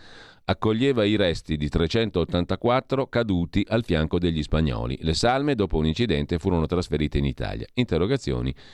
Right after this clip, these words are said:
e proteste. È il mausoleo che ricorda gli italiani caduti in Spagna. Per fermare la distruzione del monumento, negli scorsi giorni il senatore di Fratelli d'Italia, Roberto Menia,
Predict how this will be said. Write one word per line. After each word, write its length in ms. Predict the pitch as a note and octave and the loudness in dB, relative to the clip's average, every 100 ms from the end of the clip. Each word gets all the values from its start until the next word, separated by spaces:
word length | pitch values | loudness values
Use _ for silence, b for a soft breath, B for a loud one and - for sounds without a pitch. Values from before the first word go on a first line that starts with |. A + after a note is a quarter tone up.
| B B | B B
e 100 | - | -4
proteste. 560 | G#2 F#2+ F2+ A1 A1 C#2 | -2 0 -2 -6 -6 0
È 20 | |
il 60 | D2+ | 2
mausoleo 560 | G2 G#2+ G2+ A#2+ D3 | 2 2 2 2 2
che 120 | B2 F#2 | 2 0
ricorda 420 | F2+ G#2+ F#2+ E2+ | 2 0 2 0
gli 140 | E2 | 0
italiani 560 | G#2+ F#2+ F#2+ E2+ C2+ - | 0 0 2 0 0 -6
caduti 560 | - G2 A2+ B2 C3+ - | -2 0 2 2 0 0
in 140 | A2+ | 0
Spagna. 520 | A2+ - A#1+ B1+ C2 C2+ B B B | 0 -4 -6 -4 -4 -6 B B B
Per 160 | F#2 F#2 | -4 0
fermare 420 | G#2 A#2 C3+ A#2 | 0 2 2 2
la 140 | F#2 | 2
distruzione 960 | F2 G#2+ A#2+ A2 G#2 F#2+ G#2+ G#2+ F#2 D2+ | 2 0 0 0 0 0 2 2 2 0
del 140 | D2+ | 0
monumento, 760 | D#2 F2 G#2+ A2+ D#2+ D#2 G2 G#2 | 2 2 2 2 0 0 -2 0
negli 240 | G2 F#2 | 0 0
scorsi 380 | F#2 A2 F#2+ A2+ | -2 -2 0 -2
giorni 420 | A2 C3+ B2 F#2+ | 2 0 2 2
il 140 | E2 D#2 | 2 0
senatore 480 | F2+ F2+ F2 A2+ | 0 0 0 0
di 100 | F2 | 0
Fratelli 480 | D#2+ E2+ E2+ G2+ G2 | 0 -2 0 0 0
d'Italia, 540 | D#2+ E2 F2+ D#2+ C#2+ C2 | 0 0 0 0 -2 -4
Roberto 500 | C#2 E2+ F#2 - E2 | 0 0 0 0 2
Menia, 560 | F#2+ E2+ E2 F#2 A#2+ | 2 2 4 2 2